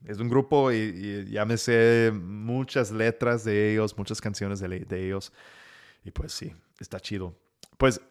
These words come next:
obviamente yo tengo mucho más música en mi playlist, pero quería compartir esta información con ustedes, quería hablar sobre, pues,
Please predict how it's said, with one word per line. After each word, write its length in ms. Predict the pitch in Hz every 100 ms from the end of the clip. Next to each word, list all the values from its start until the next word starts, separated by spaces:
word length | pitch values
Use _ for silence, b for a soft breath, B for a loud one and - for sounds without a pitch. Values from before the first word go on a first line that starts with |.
| _
obviamente 540 | 139 180 156 156 160
yo 100 | 123
tengo 320 | 117 120 117 104
mucho 760 | 95 95 101 110 113 - 101
más 280 | 95 95 -
música 420 | 98 98 - 98
en 80 | 95
mi 80 | 92
playlist, 400 | 95 92 85 -
pero 180 | 95
quería 460 | - 120 147 180 180 b b b b b
compartir 840 | - 107 120 120 110 - - 101 98
esta 220 | 95 104
información 580 | 98 98 92 - 98 95
con 140 | -
ustedes, 580 | - - 131 127 127 -
quería 420 | - 107 110 110
hablar 460 | - 101 95 95 -
sobre, 360 | 104 95 95
pues, 400 | - 95 - -